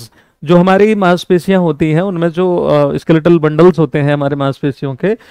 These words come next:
वो आपस में जो जुड़ती हैं, है ना, जो कई होती हैं, वो क्या कहलाती हैं? अ, ठीक है, fascia कहलाती हैं, अ, fascia, fascia कहलाता है, है ना, fascia।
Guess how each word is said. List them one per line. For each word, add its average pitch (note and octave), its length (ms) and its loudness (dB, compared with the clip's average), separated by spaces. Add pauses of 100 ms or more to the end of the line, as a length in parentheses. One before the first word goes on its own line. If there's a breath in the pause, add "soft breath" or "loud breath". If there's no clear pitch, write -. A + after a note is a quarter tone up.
(180 soft breath)
वो E3+ 60 4
आपस E3+ 360 2
में A#3 140 -2
जो C#4 220 -2
जुड़ती E3 540 0
हैं, C#3+ 160 2
है C3 100 0
ना, E3+ 160 2
जो C#3+ 120 -4
कई F3 200 2
होती E3 280 2
हैं, E3+ 80 -2
वो E3 140 -4
क्या D3+ 160 -2
कहलाती C3+ 400 0
हैं? C3 120 -2 (440 soft breath)
अ, C3+ 100 4
ठीक D#3 200 0
है, C#3 160 2 (100)
fascia D3+ 320 2
कहलाती D#3 420 2
हैं, C#3+ 180 -4 (840)
अ, C#3+ 120 2
fascia, B2+ 600 0 (440 soft breath)
fascia D3+ 260 4
कहलाता D#3 400 2
है, C#3+ 220 0 (140)
है C#3+ 140 -2
ना, C3+ 240 -2 (140)
fascia। D#3 400 -2